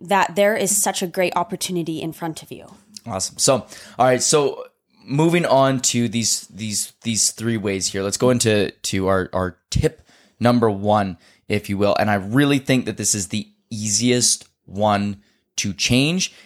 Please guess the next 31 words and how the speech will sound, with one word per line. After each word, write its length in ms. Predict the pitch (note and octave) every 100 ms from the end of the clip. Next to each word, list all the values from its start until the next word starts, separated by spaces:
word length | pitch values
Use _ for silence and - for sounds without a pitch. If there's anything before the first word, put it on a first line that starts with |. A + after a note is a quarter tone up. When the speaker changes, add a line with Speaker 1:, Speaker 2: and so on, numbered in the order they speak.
| -
Speaker 2:
and 120 | G2+
that 80 | G2+
is 160 | F#2+
your 240 | G2 F#2+ F2
physical 540 | - - A#2+ A#2 A2+
presence. 600 | G2+ G#2 F#2+ F#2 - - _ _ _
Like, 200 | G#2 G#2
literally 560 | G2 G#2 C3 C#3+ D3 D3
just 480 | G2+ A#2 A2 - - _ _
how 300 | - A2+ A#2
you 200 | A#2 G#2
stand, 640 | G2 - A2+ G#2+ B2 F3 G3+ - - -
how 160 | A2+
you 200 | A2+ G#2
tie 280 | F#2+ F#2+ A2+
your 240 | A2+ G#2
belt, 440 | F#2+ - G#2 D#3+ - - -
how 180 | - G#2+
you 440 | A2 G2+ G#2 G2 - - -
make 480 | G2+ F2 A#2 -
your 180 | A#2 A2+
dobok, 720 | G2 - G#2+ A#2 B2 B2 - - _ -
uh, 200 | G2 F#2+
or 120 | G2+
uniform 640 | F#2+ F#2 A#2 A#2 - A#2+ G#2
or 180 | F#2 F#2
gi, 440 | G2+ A2 A#2+ A#2+ - _ -
uh, 220 | G#2 G2+ -
presentable, 920 | - A#2 G2+ G#2+ A#2+ B2 A#2+ D3 E3 _ _ _ _ -
w-, 160 | A#2 -
like, 280 | A#2+ A#2